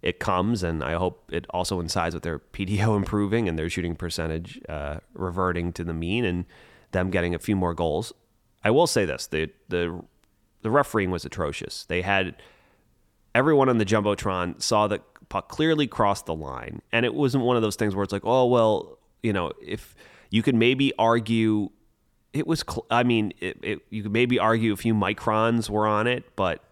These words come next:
they're, they're calling it inconclusive. And, and then it's like, "All right, whatever." They still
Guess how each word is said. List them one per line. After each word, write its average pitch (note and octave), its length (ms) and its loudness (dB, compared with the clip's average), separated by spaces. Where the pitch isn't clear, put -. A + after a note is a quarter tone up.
they're, F#2 240 0
they're G2+ 160 -4
calling F#2+ 260 0
it F2+ 60 0
inconclusive. F#2 580 -4
And, F2+ 100 -2
and G2+ 140 0
then A2+ 120 2
it's G#2 120 -4
like, F#2+ 220 -2
"All B2 80 4
right, F#2 120 0
whatever." E2 360 0
They G2 80 -4
still G2+ 400 -2